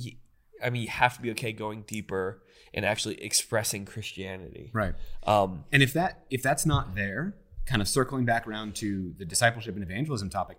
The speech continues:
Speaker 1: Right.
Speaker 2: if that's not there, then your Christianity is not one that is
Speaker 1: Right.
Speaker 2: desiring to follow after the Great
Speaker 1: No.
Speaker 2: Commission. It isn't,
Speaker 1: No.
Speaker 2: right? If
Speaker 1: It's
Speaker 2: you're,
Speaker 1: the
Speaker 2: if
Speaker 1: fourth
Speaker 2: you're
Speaker 1: grader's house you're not going to.
Speaker 2: Right.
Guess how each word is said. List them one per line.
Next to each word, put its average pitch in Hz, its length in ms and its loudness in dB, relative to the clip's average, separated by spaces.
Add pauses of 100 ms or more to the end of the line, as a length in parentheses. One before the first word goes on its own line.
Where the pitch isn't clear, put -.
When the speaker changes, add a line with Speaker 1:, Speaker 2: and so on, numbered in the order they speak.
(100)
Speaker 1:
Right. 117 300 6
Speaker 2:
if 139 260 8
that's 135 320 4
not 113 320 -4
there, 110 440 -2 (360)
then 107 280 4
your 127 340 4
Christianity 127 1000 -2
is 104 180 0
not 104 400 2
one 107 320 -4
that 104 60 -6
is 101 40 -4
Speaker 1:
Right. 143 140 2
Speaker 2:
desiring 110 680 -2
to 104 280 0
follow 104 400 2
after 98 280 -4
the 92 80 -10
Great 87 240 -8
Speaker 1:
No. 101 180 2
Speaker 2:
Commission. 120 200 -2 (200)
It 127 160 -4
isn't, 117 460 4
Speaker 1:
No. 107 140 0
Speaker 2:
right? 117 280 8
If 117 120 -4
Speaker 1:
It's - 40 -2
Speaker 2:
you're, 139 140 6
Speaker 1:
the 120 120 0
Speaker 2:
if 151 60 0
Speaker 1:
fourth 139 160 6
Speaker 2:
you're 147 140 6
Speaker 1:
grader's 113 220 0
house 113 280 2
you're 113 80 -2
not 113 220 0
going 113 300 -2
to. - 200 -8
Speaker 2:
Right. 160 260 10